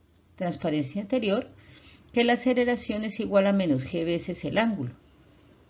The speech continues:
Entonces la aceleración es igual a menos G veces X sobre L, que fue lo que calculamos aquí. Entonces la aceleración la puedo escribir como menos G sobre L por X.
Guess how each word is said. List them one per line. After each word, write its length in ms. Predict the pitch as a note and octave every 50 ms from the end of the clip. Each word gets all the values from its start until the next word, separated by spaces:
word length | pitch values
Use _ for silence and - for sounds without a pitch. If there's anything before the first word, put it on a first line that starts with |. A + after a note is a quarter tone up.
| _ _
Entonces 380 | - - E3+ E3 - F#3+ F3 E3
la 120 | E3 E3
aceleración 800 | E3 - G#3+ G3 G3+ G#3+ G#3+ A#3 B3 A#3+ - - G#3+ G3+ G#3+ A3+
es 200 | G#3 G3 G3+ -
igual 300 | F#3 D3+ D#3+ E3+ D#3 D3+
a 60 | D3+ D3+
menos 300 | D3 C#3+ C3 A#2+ B2+ -
G 280 | - - D#3+ D#3+ E3
veces 580 | E3+ F3 C#3+ C3 C3 - G#3+ C4+ C4+ - - - - - - _ - - _ _ -
X 440 | E3 E3+ F3 - - A#3 G#3 -
sobre 500 | - A3+ G#3 G#3 G3+ G3+ G#3+ G#3+ F#3+ E3+
L, 280 | D#3+ D3+ E3+ B3 D4+ C#4+ - - - - _ -
que 140 | - D#3
fue 160 | C3+ - - B2
lo 160 | C3 C3+ C3
que 140 | - D3 - - - - -
calculamos 600 | - D3 C3 - - C3+ A#2+ A#2 B2 B2+ C3 -
aquí. 280 | D3+ - - D#4 E4+ - - - - - - - - - _ - - - - _ - - - _ _ - _ - _ _ - - - - - - - - - - - - - -
Entonces 800 | - A3+ A#3+ A#3 C4+ B3 A3 G3+ G3+ - B3+ B3+ B3+ - - - - _ _ _ _ _ -
la 100 | F#3+ F3+
aceleración 920 | F#3 - G#3+ G#3 G#3 G#3 A3 A3+ - - - G3+ G3 G3 G3+ A3 C4 C#4+ - - _ _ _ -
la 160 | - F#2+ -
puedo 140 | - E3+ E3+
escribir 300 | - - F#3 D#3 C#3+ C#3+
como 220 | - G3 F#3 F3+ F3
menos 340 | F3 E3 D3 C3 B2+ C3
G 240 | - - - E3+ E3+
sobre 500 | E3 - G3 F#3+ G3 G3 F#3 E3 D#3+ D3+
L 160 | D3+ E3+ G3+
por 200 | G3+ - D3 C#3+
X. 420 | G3 B3 B3 - - - - -